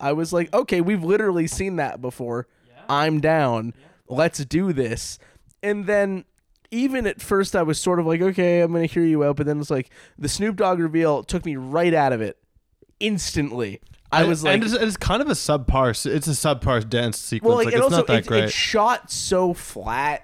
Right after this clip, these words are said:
Speaker 1: and
Speaker 3: Yeah.
Speaker 1: uninspired, and, like, it's, it's just there to keep a kid's attention in case they got bored in between the part where they stopped to get being in the boat and they started
Speaker 3: But
Speaker 1: walking
Speaker 3: it's so
Speaker 1: into the
Speaker 3: much worse.
Speaker 1: doors.
Speaker 3: Like, I think
Speaker 1: It's
Speaker 3: I,
Speaker 1: bad.
Speaker 3: I
Speaker 1: I
Speaker 3: think
Speaker 1: agree.
Speaker 3: it's, it's, I think it's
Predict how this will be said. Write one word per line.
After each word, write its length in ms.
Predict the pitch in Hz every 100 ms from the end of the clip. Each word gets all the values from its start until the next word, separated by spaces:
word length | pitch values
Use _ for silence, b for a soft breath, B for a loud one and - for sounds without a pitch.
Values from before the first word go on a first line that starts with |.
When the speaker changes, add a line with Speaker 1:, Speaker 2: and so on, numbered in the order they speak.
| -
Speaker 1:
and 160 | 139 -
Speaker 3:
Yeah. 60 | 131
Speaker 1:
uninspired, 640 | 117 104 185 143 143 151
and, 140 | 151 143
like, 240 | 139 139 b b b b -
it's, 260 | 180 175 - _ _ -
it's 200 | 202 -
just 260 | - 269 -
there 120 | 208
to 80 | 190
keep 240 | 196 175
a 40 | 175
kid's 300 | - 170 147
attention 460 | 120 151 151 170
in 100 | 139
case 200 | 127 139
they 100 | 156
got 280 | 147 113 123
bored 360 | 127 127 147 151
in 80 |
between 260 | 131 - 135
the 80 | 123
part 300 | - 123 131
where 100 | 131
they 140 | 117
stopped 380 | - - 123 127
to 60 | 135
get 200 | 139 127
being 240 | 135 131
in 80 | 123
the 80 | 110
boat 260 | 120 131
and 100 | 127
they 60 | 107
started 440 | - - 120 117
Speaker 3:
But 120 | 143
Speaker 1:
walking 80 | 185
Speaker 3:
it's 80 | 156
so 180 | - 175
Speaker 1:
into 60 | 196
the 60 |
Speaker 3:
much 180 | 151 110
worse. 240 | 139 139 135 -
Speaker 1:
doors. 60 |
Speaker 3:
Like, 160 | 139 143
I 100 | 143
think 300 | - 180 165
Speaker 1:
It's 160 | 214 160
Speaker 3:
I, 20 |
Speaker 1:
bad. 380 | 143 208 254 147 -
Speaker 3:
I 60 |
Speaker 1:
I 40 | 233
Speaker 3:
think 140 | 220 202
Speaker 1:
agree. 200 | 185 262
Speaker 3:
it's, 80 | 208
it's, 80 | 160
I 80 |
think 140 | 185
it's 80 | 226